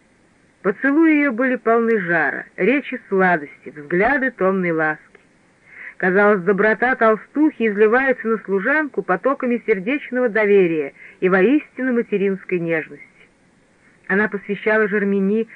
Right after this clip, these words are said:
в торговые расчеты, в женские тайны, в самые интимные стороны своей жизни. Можно было подумать, что она смотрит на Жермени,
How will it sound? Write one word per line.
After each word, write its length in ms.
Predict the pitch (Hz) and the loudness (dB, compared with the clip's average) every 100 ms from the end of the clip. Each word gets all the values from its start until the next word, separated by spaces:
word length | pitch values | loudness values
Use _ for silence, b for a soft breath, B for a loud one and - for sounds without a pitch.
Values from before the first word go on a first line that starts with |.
| B _ | B _
в 20 | |
торговые 520 | 202 175 202 196 190 | -2 0 2 4 4
расчеты, 680 | 185 180 - 160 165 - 165 | 2 -4 -6 -2 -2 -4 -8
в 60 | |
женские 520 | 156 196 196 - 175 170 | -2 -2 -2 -4 -6 -6
тайны, 480 | - 139 135 139 135 B B B | -4 -4 -4 -8 -16 B B B
в 80 | - | -2
самые 320 | 214 208 202 | 0 2 2
интимные 600 | 190 - 220 285 269 262 247 - | 0 -2 -2 -2 0 -2 -4 -2
стороны 400 | 196 190 190 185 | 0 0 -2 -6
своей 260 | 165 160 160 | -4 -2 -2
жизни. 560 | 147 147 135 139 143 - _ _ _ _ _ _ _ _ | -6 -10 -12 -16 -16 -20 _ _ _ _ _ _ _ _
Можно 300 | 180 185 185 | -2 -2 0
было 160 | 185 185 | 0 0
подумать, 420 | 190 180 214 202 | 0 0 0 -2
что 160 | - 180 | -2 -2
она 180 | 190 190 | -2 -2
смотрит 380 | 190 202 185 180 | -2 -2 -2 -4
на 120 | 180 | -4
Жермени, 600 | 170 175 175 175 233 | -4 -4 -2 -2 -4